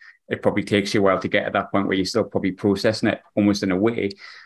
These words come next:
But Heckingbottom as, as a whole seems to be quite well liked at Sheffield United. He had a tough time up in Scotland with Hibs. Uh, it didn't work out for him at Leeds. Obviously was very well respected at Barnsley, but he seemed to make some sort of comeback, um, at Sheffield United, where he seems to be, I wouldn't say,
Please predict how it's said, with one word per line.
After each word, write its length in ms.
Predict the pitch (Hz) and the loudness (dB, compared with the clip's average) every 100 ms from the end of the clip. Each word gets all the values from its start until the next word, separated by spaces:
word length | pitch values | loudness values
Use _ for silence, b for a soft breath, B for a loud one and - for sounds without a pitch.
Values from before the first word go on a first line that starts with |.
| B | B
But 260 | - 127 - | 0 0 0
Heckingbottom 580 | 156 151 170 160 - 143 | -2 0 2 2 4 2
as, 140 | 110 - | 0 -6
as 120 | 117 | -4
a 40 | 104 | 0
whole 320 | 120 135 123 | 4 4 2
seems 280 | - 131 120 | 2 0 2
to 40 | |
be 120 | 110 | -4
quite 280 | - - - | 0 0 2
well 120 | 107 | 2
liked 200 | 104 107 | 2 -2
at 60 | - | -4
Sheffield 340 | 139 131 135 | -4 0 0
United. 320 | 117 120 104 | 0 0 0
He 220 | 107 101 - - | -2 -4 -6 -6
had 120 | 110 | -2
a 60 | 117 | 0
tough 220 | 135 117 | 0 -2
time 260 | 117 110 | -2 0
up 120 | 110 104 | 0 -2
in 140 | 101 | -2
Scotland 440 | - - - 110 | 0 0 2 0
with 140 | 101 98 | -2 -2
Hibs. 460 | 110 113 110 - - 104 | 0 0 -4 -14 -8 0
Uh, 40 | |
it 200 | 95 - | 0 2
didn't 200 | 117 117 | 0 2
work 140 | 110 | 2
out 140 | 107 104 | 0 0
for 80 | 107 | -2
him 80 | |
at 80 | 101 | 0
Leeds. 360 | 107 104 104 - b b b | 0 -2 -4 -12 b b b
Obviously 340 | 113 101 117 117 | 0 2 0 0
was 140 | 98 | 0
very 220 | 104 98 | 2 2
well 160 | 98 101 | 2 0
respected 420 | 101 - 107 104 | -2 -2 -4 -2
at 160 | 98 - | -4 2
Barnsley, 520 | 107 113 107 104 95 | 4 4 2 0 -2
but 180 | 95 113 | 0 -2
he 60 | |
seemed 300 | 110 151 147 | 2 2 2
to 60 | - | 0
make 260 | 117 120 - | 0 -2 -4
some 200 | - 117 | -4 0
sort 140 | 113 | 0
of 100 | 101 | -4
comeback, 580 | - 127 127 92 92 - B B B _ | 0 4 4 4 0 -10 B B B _
um, 280 | 107 98 101 | 0 0 -2
at 80 | 110 | -2
Sheffield 320 | 107 107 98 | 0 0 0
United, 340 | 98 98 - | 0 0 0
where 220 | 98 95 | 2 2
he 100 | 92 | 0
seems 280 | 98 110 104 | -2 -2 -2
to 60 | - | -4
be, 220 | 104 101 | -4 -2
I 100 | - | 0
wouldn't 180 | 175 | 0
say, 100 | 170 | 2